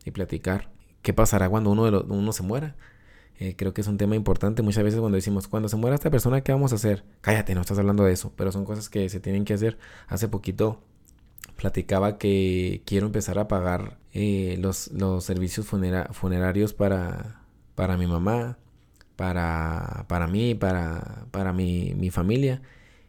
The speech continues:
Y hay gente que me dice que eso está mal, que, que el pagar eso es querer atraer eso. Entonces, yo no lo veo así, siento que, que hay que hacerlo.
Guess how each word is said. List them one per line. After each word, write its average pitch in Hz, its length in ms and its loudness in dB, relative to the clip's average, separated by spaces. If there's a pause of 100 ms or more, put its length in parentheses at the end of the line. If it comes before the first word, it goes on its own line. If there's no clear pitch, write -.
(140)
Y 95 140 -4
hay 90 80 -2
gente 95 240 -4
que 98 100 -4
me 92 100 0
dice 85 220 -2
que - 80 -2
eso 92 120 -2
está 98 180 -2
mal, 123 300 -2
que, 95 420 -4
que - 80 -8
el 87 80 -10
pagar 90 260 -2
eso 98 160 4
es 104 80 2
querer 98 300 2
atraer 95 360 2
eso. 117 240 -2 (340)
Entonces, 92 680 -8
yo 95 180 -2
no 101 200 0
lo 101 80 4
veo 104 120 4
así, 107 180 -2
siento 127 300 -2
que, 98 480 0
que 98 80 0
hay 95 100 2
que 110 120 -4
hacerlo. 131 400 -2